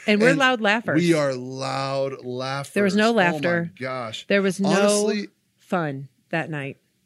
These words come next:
Speaker 2: No,
Speaker 1: I woke up the
Speaker 2: it
Speaker 1: next
Speaker 2: was,
Speaker 1: day feeling sick.
Speaker 2: it was tears, honestly. It
Speaker 1: And,
Speaker 2: was tears.
Speaker 1: and the worst part is dessert, which should be the best part on Valentine's Day.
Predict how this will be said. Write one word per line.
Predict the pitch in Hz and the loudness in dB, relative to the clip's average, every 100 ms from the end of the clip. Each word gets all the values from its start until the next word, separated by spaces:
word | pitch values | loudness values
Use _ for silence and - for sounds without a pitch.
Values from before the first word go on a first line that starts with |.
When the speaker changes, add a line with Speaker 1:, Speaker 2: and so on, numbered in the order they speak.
| _ - | _ -14
Speaker 2:
No, | 120 143 | -4 0
Speaker 1:
I | 233 | 4
woke | 269 269 | 4 2
up | 240 | 2
the | 220 | 2
Speaker 2:
it | |
Speaker 1:
next | 208 | 2
Speaker 2:
was, | 175 - | 2 2
Speaker 1:
day | 208 196 | 2 2
feeling | 190 196 175 156 | 0 -2 -2 -4
sick. | - - 185 - - | -10 -6 -6 -4 -6
Speaker 2:
it | 165 | 0
was | 170 - | 0 -2
tears, | - 160 123 95 - - | -2 0 -2 -6 -12 -12
honestly. | 127 139 131 - 107 98 117 | -10 -8 -8 -10 -14 -18 -4
It | 277 | 0
Speaker 1:
And, | 339 302 277 | 2 0 -2
Speaker 2:
was | |
tears. | - 131 196 | -4 -4 -2
Speaker 1:
and | 311 330 269 226 | -2 -2 -4 -4
the | 240 | -4
worst | 247 311 - | -2 -6 -8
part | - 180 196 - | -6 -4 -4 -4
is | 214 185 | -8 -6
dessert, | 196 175 220 214 165 | -6 -4 -2 -2 -2
which | 202 180 | -4 -6
should | - 220 | -6 -4
be | 196 | -4
the | 170 | -4
best | 156 196 - | -4 -4 -6
part | 175 147 | -8 -6
on | 139 | -6
Valentine's | 139 147 151 151 | -10 -10 -12 -10
Day. | 156 | -8